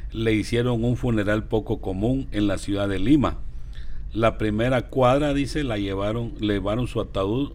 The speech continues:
los monseñores de la catedral, como lo hacían cuando moría un arzobispo. La segunda cuadra lo llevaron los senadores. Como lo hacían cuando moría un virrey,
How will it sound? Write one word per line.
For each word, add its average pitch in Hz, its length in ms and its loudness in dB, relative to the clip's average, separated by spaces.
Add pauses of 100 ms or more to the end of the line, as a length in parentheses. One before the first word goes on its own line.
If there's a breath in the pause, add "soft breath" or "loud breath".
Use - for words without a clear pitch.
(100)
los 110 200 0
monseñores 101 760 0
de 101 80 0
la 92 200 -4
catedral, 101 680 0 (580 loud breath)
como 107 240 -4
lo 104 100 0
hacían 123 360 -2
cuando 104 340 0
moría 98 720 -2
un 104 420 -2
arzobispo. 92 800 -4 (920 loud breath)
La 110 200 4
segunda 123 540 0
cuadra 139 640 2 (840 soft breath)
lo 104 140 0
llevaron 117 540 2
los 110 160 0
senadores. 95 800 0 (760 loud breath)
Como 107 220 -2
lo 104 80 0
hacían 127 340 0
cuando 107 340 2
moría 98 440 0
un 117 160 0
virrey, 117 520 2